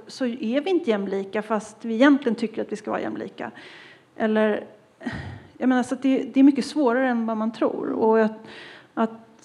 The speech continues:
vi måste också jobba, och, och det är inte bara vi som förlorar på att det inte är jämlikt, även männen som förlorar en massa på att vi inte är jämlika. För att de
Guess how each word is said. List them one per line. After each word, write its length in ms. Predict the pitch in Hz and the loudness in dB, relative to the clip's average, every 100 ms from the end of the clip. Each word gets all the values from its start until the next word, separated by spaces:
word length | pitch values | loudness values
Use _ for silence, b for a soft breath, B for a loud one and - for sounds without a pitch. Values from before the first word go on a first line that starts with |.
| - | -10
vi 320 | 208 247 269 | 0 6 8
måste 300 | 269 262 - | 8 4 2
också 320 | - - - | 0 -2 -2
jobba, 440 | 311 277 214 214 - | 2 4 2 -2 0
och, 480 | 214 220 - - 220 | 2 0 -2 -4 -4
och 80 | |
det 120 | 214 233 | 0 0
är 20 | |
inte 140 | 220 | 2
bara 160 | 220 254 | 2 4
vi 240 | 196 302 | 6 4
som 160 | 285 262 | 6 2
förlorar 340 | 233 208 202 | 4 4 4
på 100 | 202 | 2
att 80 | 202 | 0
det 60 | 220 | -2
inte 160 | 202 | -2
är 20 | |
jämlikt, 420 | 214 208 247 254 226 | -4 0 0 0 -2
även 240 | 202 214 | -2 6
männen 380 | 311 277 - 214 | 6 6 0 -6
som 160 | - | -6
förlorar 340 | 208 208 202 208 | -4 -2 0 0
en 100 | 208 | 0
massa 260 | 208 - | -2 -2
på 300 | 233 - 196 202 - - | -4 -2 -6 -6 -12 -10
att 240 | 214 - | -8 -6
vi 40 | |
inte 180 | 208 196 | -6 -4
är 40 | - | -6
jämlika. 520 | - - - - - B B B B | -4 -6 -8 -8 -10 B B B B
För 100 | 214 | -12
att 120 | 208 | -6
de 340 | 214 220 220 | -2 0 -2